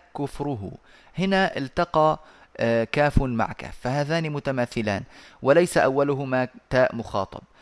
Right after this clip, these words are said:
ولا تاء متكلم ولا مشدداً ولا منوناً، ومع ذلك امتنع الإدغام هنا. طيب، لماذا؟ قال: لأن النون قبل الكاف إخفاء، تخفى لأنها قبل الكاف،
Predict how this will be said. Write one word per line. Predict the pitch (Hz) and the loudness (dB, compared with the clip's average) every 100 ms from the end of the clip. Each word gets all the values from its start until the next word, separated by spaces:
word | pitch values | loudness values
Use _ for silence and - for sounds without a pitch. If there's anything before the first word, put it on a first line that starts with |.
| - - | -20 -6
ولا | 120 135 127 | 0 2 2
تاء | 123 127 | 2 -2
متكلم | 113 110 101 95 80 - - 120 | -2 -6 -6 -6 -6 -14 -16 -4
ولا | 131 139 | -2 0
مشدداً | 127 - 113 101 107 101 85 | -2 -2 -2 -2 -4 -4 -8
ولا | - 127 135 | -4 0 0
منوناً، | 131 123 120 120 113 90 - - | 0 0 0 0 -2 -6 -10 -6
ومع | 117 131 127 | -2 0 0
ذلك | 120 151 170 170 175 | 2 2 0 0 0
امتنع | 170 - 113 135 135 113 | 0 -2 -6 -4 -2 -2
الإدغام | 107 107 107 110 101 | -4 -8 -8 -6 -6
هنا. | 95 92 82 - - | -8 -10 -12 -14 0
طيب، | 139 147 | 0 0
لماذا؟ | 170 190 196 120 87 - _ - - _ - | -4 -2 -2 -4 -10 -14 _ -20 -20 _ 4
قال: | 160 185 208 214 - _ - | 6 6 4 -4 -18 _ -4
لأن | 113 147 147 127 117 113 - | 0 0 -2 -2 0 0 0
النون | 117 113 123 139 117 | -2 -4 -6 -8 -8
قبل | 107 139 131 120 113 110 - | -6 -8 -8 -4 -2 -2 -6
الكاف | 107 - 143 139 - 139 139 - - | -10 -6 -4 -4 -6 -10 -12 -14 -14
إخفاء، | 113 - - 98 - _ _ _ _ _ _ | -14 -12 -6 -4 -4 _ _ _ _ _ _
تخفى | 123 - - 76 - | -10 -10 -8 -10 -10
لأنها | 110 120 120 117 | -8 -6 -6 -6
قبل | 107 113 107 | -6 -6 -4
الكاف، | 95 - 87 | -6 -6 -10